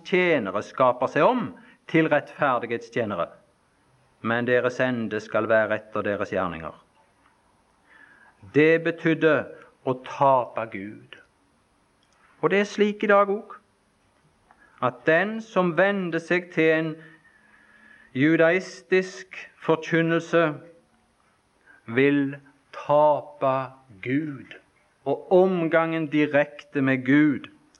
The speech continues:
Hvordan var det under lovens system? Jo, Gud var lukka inne. Det var ingen omgang med Gud. Gud var ikke kjent.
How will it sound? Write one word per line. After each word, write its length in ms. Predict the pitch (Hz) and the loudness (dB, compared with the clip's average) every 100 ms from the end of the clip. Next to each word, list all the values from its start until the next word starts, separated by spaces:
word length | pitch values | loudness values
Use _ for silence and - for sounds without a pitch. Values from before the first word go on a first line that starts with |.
| - | -2
Hvordan 280 | 170 165 | -2 0
var 300 | 143 151 220 | 4 4 4
det 120 | 294 254 - - - | 2 -2 -6 -14 -6
under 280 | 233 233 240 | 0 4 4
lovens 360 | 240 233 233 226 | 6 6 4 -2
system? 400 | 233 - 233 226 | -10 -4 0 0
Jo, 140 | 220 202 - | -2 -4 0
Gud 600 | 240 247 240 214 - - - _ | 4 4 2 -2 -10 -14 -20 _
var 680 | - 131 175 185 170 110 - 165 | -8 2 6 6 6 2 -6 0
lukka 480 | 180 214 208 190 190 | 2 2 0 2 2
inne. 320 | 214 208 185 | 0 -2 0
Det 80 | 202 | 2
var 60 | 285 | 2
ingen 220 | 262 269 | 2 0
omgang 560 | - 262 269 254 247 240 | 4 6 6 4 2 0
med 100 | 233 | -4
Gud. 240 | 240 196 - | -4 -4 2
Gud 200 | 269 262 | 2 4
var 140 | 277 | 2
ikke 160 | 269 277 | 0 -4
kjent. 500 | 247 269 247 - - | -2 -2 -4 -12 -20